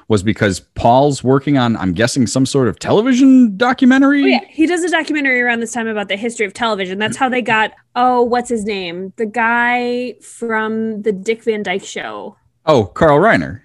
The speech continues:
Speaker 2: Yeah, that's how they got Carl Reiner on, because he was, like, playing a,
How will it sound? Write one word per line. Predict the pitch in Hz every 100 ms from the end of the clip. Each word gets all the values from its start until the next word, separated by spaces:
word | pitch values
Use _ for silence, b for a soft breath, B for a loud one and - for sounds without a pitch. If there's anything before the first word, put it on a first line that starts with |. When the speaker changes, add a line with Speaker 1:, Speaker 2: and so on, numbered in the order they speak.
| -
Speaker 2:
Yeah, | 262 233
that's | 220 240
how | 302
they | 311
got | 277
Carl | 302 277 254
Reiner | 302 294 220 202
on, | 190 185 220 B B -
because | 254 - 240 220 214 196
he | 254 233
was, | 220 208
like, | 208 180 _
playing | - 240 226
a, | 202